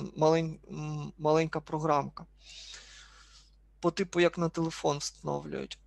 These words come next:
<clears throat> І тут є портфоліо робіт з, е, з цими, е, з цією програмою, які зроблені за допомогою цієї програми.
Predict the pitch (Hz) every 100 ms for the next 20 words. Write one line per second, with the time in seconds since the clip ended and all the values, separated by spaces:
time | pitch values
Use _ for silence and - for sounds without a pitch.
0 | _ - 208 196 170 143 - - - -
1 | - - _ _ _ _ _ _ _ _
2 | _ _ _ _ - _ - 254 - 220
3 | 170 185 185 - 185 170 - 196 175 170
4 | 156 151 143 190 220 - - - 185 175
5 | 170 165 - - - 185 165 160 160 -
6 | 160 160 156 151 147 - - - - -
7 | - - 180 175 165 165 165 160 160 156
8 | 151 151 - 156 165 160 160 156 156 160
9 | 160 156 160 156 156 - 160 156 151 151
10 | 156 151 147 143